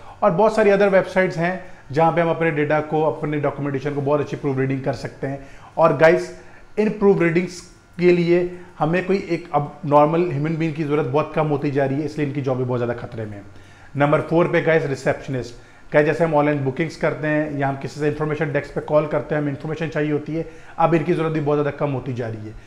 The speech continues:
क्योंकि ऐसे एआई boards हैं जहाँ पे हम query send करेंगे और हमें responses बहुत अच्छे मिलते हैं। या हमें online booking करनी है तो हमें automatic steps define कर दिए जाते हैं, Next, next click करते जाओ और आपको जो है आप automatic booking कर सकते हैं। या आपको एक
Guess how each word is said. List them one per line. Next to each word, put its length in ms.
क्योंकि 200
ऐसे 220
एआई 180
boards 320
हैं 120
जहाँ 180
पे 120
हम 80
query 300
send 300
करेंगे 260
और 80
हमें 160
responses 440
बहुत 140
अच्छे 200
मिलते 280
हैं। 140
या 80
हमें 120
online 300
booking 260
करनी 200
है 60
तो 80
हमें 160
automatic 460
steps 300
define 320
कर 120
दिए 220
जाते 220
हैं, 80
Next, 380
next 320
click 220
करते 240
जाओ 140
और 60
आपको 240
जो 140
है 160
आप 120
automatic 420
booking 260
कर 100
सकते 280
हैं। 60
या 100
आपको 200
एक 180